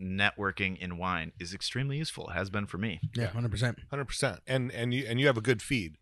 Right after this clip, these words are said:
Speaker 1: Yeah, I try, try to,
Speaker 3: Yeah.
Speaker 1: you know, not just post pictures of bottles of wine.
Speaker 3: So did,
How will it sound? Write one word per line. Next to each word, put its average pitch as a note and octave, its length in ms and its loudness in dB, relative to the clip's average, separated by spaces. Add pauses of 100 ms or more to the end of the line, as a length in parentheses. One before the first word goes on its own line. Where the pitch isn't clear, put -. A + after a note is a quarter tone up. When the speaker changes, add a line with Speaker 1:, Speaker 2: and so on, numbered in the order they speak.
(760)
Speaker 1:
Yeah, E3+ 260 8
I G#2+ 60 8
try, D#3 260 6
try G3 300 6
to, F#3 80 4 (140)
Speaker 3:
Yeah. C#3+ 120 -6 (300)
Speaker 1:
you C3+ 120 0
know, G#2 240 4 (600)
not F#2+ 340 4
just F2+ 180 -6
post - 280 -4
pictures D#2+ 340 -6
of D#2 80 -10
bottles - 300 -6
of - 80 -16
wine. - 140 -16 (120)
Speaker 3:
So E3 380 4 (200)
did, D3+ 140 2